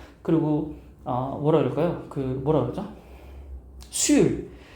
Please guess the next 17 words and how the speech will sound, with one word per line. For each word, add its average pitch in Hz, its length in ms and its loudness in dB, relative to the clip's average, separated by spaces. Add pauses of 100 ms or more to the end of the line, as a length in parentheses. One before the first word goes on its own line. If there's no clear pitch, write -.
(260)
과연 196 260 2
반도체는 226 440 2
수율 320 460 2
작업이 196 320 2
정말 226 400 2
중요하고 175 320 2
오류가 226 680 4
불량품이 254 540 4
나오면 170 240 2
안 139 80 2
되는데 139 580 0 (300)
다른 247 340 4
기업이 233 360 4
독점 220 580 0
그걸 185 360 -2
뺏어갔다고 220 640 2
해서 160 580 2